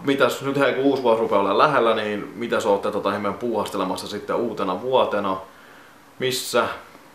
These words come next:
millä ja mistä ja missä ja koska ja kenen kanssa ja niin päin pois ja mikä on uuden vuoden suunnitelma?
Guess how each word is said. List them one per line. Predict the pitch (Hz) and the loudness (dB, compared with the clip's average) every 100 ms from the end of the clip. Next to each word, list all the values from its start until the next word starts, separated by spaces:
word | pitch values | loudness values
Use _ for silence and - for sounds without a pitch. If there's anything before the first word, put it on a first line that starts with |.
| - - - - | -20 -20 -20 -8
millä | 127 131 123 | -2 4 4
ja | 117 | 4
mistä | 113 117 113 - | 0 -2 -4 -2
ja | 104 98 104 | 0 0 -2
missä | 110 - 107 | -6 -2 0
ja | 98 | 2
koska | 92 101 - 98 | 2 0 0 -2
ja | 92 | -2
kenen | 98 104 101 | 0 -2 -2
kanssa | 92 92 101 | -4 -2 -2
ja | |
niin | 104 107 | -2 -4
päin | 98 90 90 | -2 -2 -2
pois | 95 92 | -4 -2
ja | 92 | -4
mikä | 117 117 | -2 2
on | 117 127 | 2 2
uuden | 139 127 | 4 4
vuoden | 127 131 | 4 2
suunnitelma? | 135 123 95 82 73 | 0 -2 -2 -4 -6